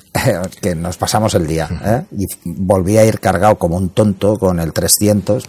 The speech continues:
Speaker 1: y hice una foto.
Speaker 2: Mira,
Speaker 1: ¿Sabes?
Speaker 2: con respecto a eso nos dice Anónimo, que supongo que será el mismo admirador que tenemos, nos dice,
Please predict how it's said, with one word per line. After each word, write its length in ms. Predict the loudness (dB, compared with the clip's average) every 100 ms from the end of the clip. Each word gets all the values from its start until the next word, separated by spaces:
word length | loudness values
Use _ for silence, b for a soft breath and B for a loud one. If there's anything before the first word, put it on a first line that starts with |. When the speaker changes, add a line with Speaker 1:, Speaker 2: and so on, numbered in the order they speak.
| -16 _ -8
Speaker 1:
y 440 | -4 -2 0 0
hice 200 | 2 2
una 300 | 4 4 2 0
foto. 300 | -2 -4 -10 -14 B B B -2
Speaker 2:
Mira, 260 | 2 2 2
Speaker 1:
¿Sabes? 200 | 0 0
Speaker 2:
con 80 | 0
respecto 360 | 0 -2 2
a 80 | 4
eso 160 | 4 4
nos 160 | 4
dice 380 | 4 2 2 2
Anónimo, 480 | 2 6 6 6 6
que 80 | 2
supongo 240 | 0 0
que 60 | 2
será 200 | 2 2
el 80 | 2
mismo 560 | 0 0 -2 -4 -6 0
admirador 560 | 2 4 6 6 6
que 100 | 4
tenemos, 420 | 2 4 6 6 6
nos 160 | 4
dice, 300 | 2 0 -2